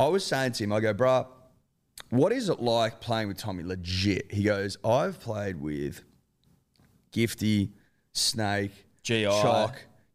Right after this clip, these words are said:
Speaker 1: G I, Thurston, Smith, Cronk,
Speaker 2: Cronk,
Speaker 1: Slater,
Speaker 2: Slater.
Speaker 1: all those motherfuckers.
Speaker 2: Yeah.
Speaker 1: All the motherfuckers. Jamie Lyon, who
Speaker 2: Yeah.
Speaker 1: could forget, Foz,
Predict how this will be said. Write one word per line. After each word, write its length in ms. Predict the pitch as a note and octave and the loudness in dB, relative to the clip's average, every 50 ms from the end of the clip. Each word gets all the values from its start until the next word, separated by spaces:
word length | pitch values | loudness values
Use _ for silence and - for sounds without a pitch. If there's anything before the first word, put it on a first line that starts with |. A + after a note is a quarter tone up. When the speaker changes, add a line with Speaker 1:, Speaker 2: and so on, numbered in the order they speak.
| _ _ | _ _
Speaker 1:
G 300 | - - B2 A#2 A2+ G#2+ | 0 0 2 2 2 2
I, 340 | G2+ G2+ G2+ G2+ G2+ F#2+ G#2+ - - - _ _ | 2 2 2 2 2 0 -2 -6 -14 -20 _ _
Thurston, 800 | - - - - A#2 G#2+ G#2 G#2+ - - - G#2 G2+ G2 F#2+ G2 - - - _ | -16 -8 0 2 4 4 4 0 -2 -6 -4 -2 -2 0 -2 -2 -4 -12 -10 _
Smith, 680 | - - - - G#2+ A2 G#2+ G#2 G#2 G#2 - - - - - - - - _ _ _ | -4 -2 -2 2 2 4 4 4 2 0 -2 -6 -14 -20 -20 -20 -20 -20 _ _ _
Cronk, 500 | - - - A#2 A2+ A2 G#2+ G#2+ G#2+ G#2+ | -12 -4 -2 0 2 2 2 0 -2 -4
Speaker 2:
Cronk, 140 | - - - - _ _ _ _ | -8 -12 -20 -20 _ _ _ _
Speaker 1:
Slater, 480 | - - - - A2+ A2 G#2+ G#2+ A2 | -6 -4 -2 0 2 2 2 2 2
Speaker 2:
Slater. 320 | G#2+ G#2 G#2 G2+ G2+ A#2+ - - - - - - _ _ _ _ _ _ _ - | 2 2 2 2 0 -4 -8 -16 -20 -20 -20 -20 _ _ _ _ _ _ _ 2
Speaker 1:
all 200 | D3 D3+ D3+ D3 | 2 4 4 4
those 280 | C#3 B2+ A#2 G#2+ F#2 | 4 4 2 2 0
motherfuckers. 760 | G#2 G#2 G2 F2+ G#2 - - G#2 F#2+ F#2+ - - - - - - | 0 -2 -2 -2 -6 -6 -4 -4 -4 -4 -6 -10 -10 -10 -10 -6
Speaker 2:
Yeah. 160 | C3 A2+ G#2 | -2 0 2
Speaker 1:
All 240 | D3+ D#3+ E3 E3 D3+ | 4 6 6 4 4
the 80 | C3 B2+ | 4 2
motherfuckers. 680 | A2+ A2 G#2+ F#2+ G2 - - G#2+ F#2+ - G#2 F#2 - | 2 2 0 0 -4 -4 -4 -4 -4 -4 -8 -10 -4
Jamie 380 | - B2+ A#2+ A#2+ A#2 A2 G#2+ G2+ | -2 0 0 2 0 0 0 2
Lyon, 540 | G2+ G#2+ G#2+ A2 A2 A2 G#2+ G#2+ G#2+ G#2 | 2 2 2 2 2 2 2 0 0 0
who 100 | A2 C3+ | 0 2
Speaker 2:
Yeah. 120 | C3 A#2+ G2 | 2 2 2
Speaker 1:
could 100 | A2+ G#2 - | 0 -2 -4
forget, 680 | - G#2 F2+ F#2 G#2+ A2 A2 G#2+ - - - - - _ _ _ _ _ _ _ | -6 -6 -2 0 0 2 2 0 0 -4 -10 -20 -20 _ _ _ _ _ _ _
Foz, 720 | - - - A#2+ A2+ A2+ A2 G#2+ G#2+ G#2 G2+ - - - | -6 -2 0 2 2 2 2 2 0 0 -2 -6 -10 -14